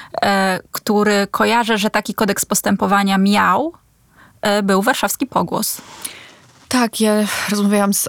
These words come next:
Speaker 2: e, niedawno z Olą, która prowadzi schron w Poznaniu i ten klub też ma takie swoje pięć zasad.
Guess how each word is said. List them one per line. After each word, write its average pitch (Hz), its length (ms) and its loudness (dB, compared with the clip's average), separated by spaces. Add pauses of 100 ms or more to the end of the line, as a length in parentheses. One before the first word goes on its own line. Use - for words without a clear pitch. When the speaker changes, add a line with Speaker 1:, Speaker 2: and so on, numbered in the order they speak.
(140)
Speaker 2:
e, 180 260 2
niedawno 196 500 2
z - 220 -2
Olą, 190 260 2
która 185 240 0
prowadzi 175 640 -2
schron 170 560 0
w - 100 -10
Poznaniu 160 640 0
i 160 280 -2
ten 160 240 -2
klub 160 360 -4
też - 360 -2
ma 160 140 -2
takie 156 260 -4
swoje 160 300 -2
pięć 170 300 -2
zasad. 156 520 -2